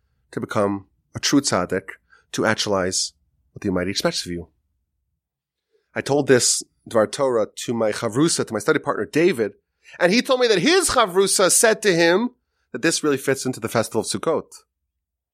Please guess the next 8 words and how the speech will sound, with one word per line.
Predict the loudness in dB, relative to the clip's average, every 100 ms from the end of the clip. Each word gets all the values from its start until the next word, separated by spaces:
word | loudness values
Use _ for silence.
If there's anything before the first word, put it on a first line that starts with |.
| _ _ _ -20
Of | 0
course, | 0 2
on | 0
Sukkot, | -2 0 0 2 2 2 -2
we | -4
shake | -2 0 0 -4
the |
four | -4 2 4 4 0